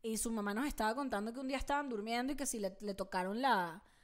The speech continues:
le tocaron la puerta del, del, de la casa y que, "Mire, señora, aquí está, que, que hay un cunaguaro". Y ellos, "¿Y qué, qué?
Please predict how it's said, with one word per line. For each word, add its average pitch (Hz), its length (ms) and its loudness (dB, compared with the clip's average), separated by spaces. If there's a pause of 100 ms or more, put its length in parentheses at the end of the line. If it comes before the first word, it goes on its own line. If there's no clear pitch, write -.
(160)
le 208 140 -4
tocaron 208 400 -4
la 254 200 2
puerta 226 720 4
del, 190 400 -4
del, 190 400 -2 (140)
de 190 100 0
la 185 160 -2
casa 202 280 0
y - 20 -8
que, 233 100 0
"Mire, 269 240 2
señora, 269 300 2
aquí 226 140 -4
está, 214 340 -4
que, 202 140 -6
que 208 100 -4
hay 202 100 2
un 277 80 0
cunaguaro". 214 600 4
Y 180 40 0
ellos, 196 200 -6
"¿Y 302 60 -4
qué, 202 180 -8
qué? 254 260 0